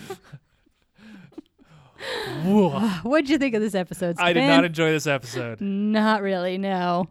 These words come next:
Speaker 1: I don't really, I don't, I, I've never seen a ballet. I don't, like, and like you said, there's, why would you bring a professional ballet dancer in if you're not gonna show what they're doing? Like, I, you know, you could win me over, I think,
Speaker 2: Yeah.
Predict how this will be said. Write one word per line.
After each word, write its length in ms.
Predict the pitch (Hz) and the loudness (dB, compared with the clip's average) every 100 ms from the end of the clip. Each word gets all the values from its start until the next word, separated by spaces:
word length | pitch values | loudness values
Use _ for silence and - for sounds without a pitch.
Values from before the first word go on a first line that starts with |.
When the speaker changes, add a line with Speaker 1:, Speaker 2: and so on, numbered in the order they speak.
| - | -2
Speaker 1:
I 100 | 185 | 0
don't 160 | 202 | 0
really, 300 | 196 190 175 180 | 0 0 0 -2
I 120 | 170 | -2
don't, 260 | 175 175 180 | 0 -2 -6
I, 180 | 165 170 165 151 - | -8 -6 -8 -14 -10
I've 120 | 156 160 | -6 -2
never 160 | 180 | -2
seen 220 | - 185 | -2 -4
a 40 | 175 | 0
ballet. 680 | 175 170 160 156 156 151 143 _ _ _ _ | 2 2 0 -2 -2 -4 -8 _ _ _ _
I 100 | 151 | -4
don't, 540 | 147 160 160 156 143 - _ _ _ _ _ - | 0 0 0 -2 -6 -12 _ _ _ _ _ -2
like, 200 | 190 185 | 0 2
and 200 | 180 180 | 0 0
like 180 | 185 196 | -2 -4
you 60 | 185 | -4
said, 260 | - 190 | -2 -2
there's, 240 | 147 143 - | -2 -6 -8
why 340 | 151 143 156 175 | -14 -4 -2 0
would 180 | 160 | -2
you 80 | 160 | -6
bring 260 | 151 156 151 | -4 -4 -4
a 40 | |
professional 680 | 143 135 147 131 - 143 131 | -8 -6 -6 -6 -4 -4 -2
ballet 400 | 127 131 135 131 | 0 0 0 -2
dancer 400 | 127 131 - 135 | -4 -6 -6 -6
in 80 | 131 | -6
if 140 | - | -8
you're 80 | 123 | -6
not 240 | 123 131 | -6 -6
gonna 160 | 131 120 | -8 -10
show 340 | - - 135 | -8 -2 0
what 640 | 170 180 185 185 185 185 | 0 0 0 -2 -2 -2
they're 100 | 190 185 | -2 0
doing? 280 | 190 214 208 | 0 0 -2
Like, 160 | 185 - _ _ - | -8 -12 _ _ -2
I, 100 | 202 | -2
you 180 | 208 247 | -2 -2
know, 140 | 214 | 0
you 140 | 226 247 | -2 -4
could 160 | 277 | -2
win 120 | 269 254 | -2 0
me 120 | 247 | 2
over, 320 | 233 143 107 | 2 0 -6
I 80 | - | -6
think, 220 | - - | -4 -4
Speaker 2:
Yeah. 120 | 277 | -4